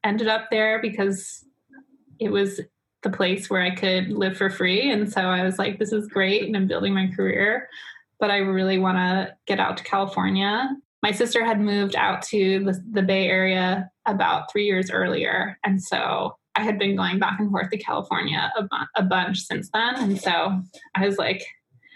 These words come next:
"I have to do it. I have to try it." Um, and so I got a job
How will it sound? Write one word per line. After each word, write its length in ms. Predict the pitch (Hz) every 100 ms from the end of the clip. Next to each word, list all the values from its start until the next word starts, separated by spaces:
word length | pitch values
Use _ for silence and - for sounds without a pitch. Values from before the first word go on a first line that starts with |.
| - - _ _ _ -
"I 100 | 196
have 200 | 214 214
to 80 | 226
do 200 | 220 214
it. 80 |
I 40 | 214
have 160 | 214
to 100 | 214
try 300 | 214 208 185 185
it." 340 | 196 220 - -
Um, 600 | 185 180 175 185 214 - _ _ 202
and 560 | 190 185 180 185 190
so 340 | - 262 - 196
I 100 | 196
got 180 | 190
a 60 | 196
job 540 | 190 185 185 185 190